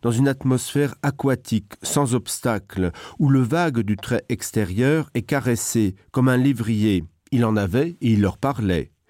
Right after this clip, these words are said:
par la mélodie intérieure. Sa voix est celle de son premier amour, Julie, décrite en dix-huit cent quarante-neuf dans son roman autobiographique Raphaël. « Une vibration un peu fébrile, languissante, douce et cependant prodigieusement sonore »,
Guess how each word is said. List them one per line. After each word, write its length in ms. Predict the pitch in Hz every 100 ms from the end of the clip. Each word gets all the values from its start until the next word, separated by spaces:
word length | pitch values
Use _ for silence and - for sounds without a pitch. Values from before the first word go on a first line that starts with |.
| - -
par 120 | 113
la 100 | 117
mélodie 500 | 107 127 143 131 160 -
intérieure. 920 | 135 - 117 92 98 92 82 78 80 - _ _ - - -
Sa 200 | - 143
voix 340 | 120 147 180 -
est 120 | 131
celle 260 | - 156
de 80 | 143
son 160 | 120 120
premier 400 | - 147 151 117
amour, 540 | 107 101 101 95 98
Julie, 460 | 95 127 117 98 92 - -
décrite 360 | 117 127 - 151
en 100 | 117
dix-huit 320 | 110 139 135
cent 180 | 139 127
quarante-neuf 640 | 117 104 104 101 127 156
dans 100 | 123
son 160 | 110 120
roman 380 | 107 113 135 -
autobiographique 960 | 160 - 135 113 110 101 104 165 165 -
Raphaël. « 960 | - 98 131 - 101 90 82 76 82 85 _ - - -
Une 180 | 139 151
vibration 680 | 143 175 131 143 135 170
un 60 | 143
peu 140 | -
fébrile, 680 | 113 143 135 117 110 92 87 - -
languissante, 800 | 110 120 151 147 151 - 127 104
douce 540 | 110 117 175 - - -
et 80 | 123
cependant 560 | - 127 110 104 117
prodigieusement 1120 | 107 - 165 120 117 117 101 104 101 98 104
sonore », 880 | 104 - 110 92 90 85 78 76 82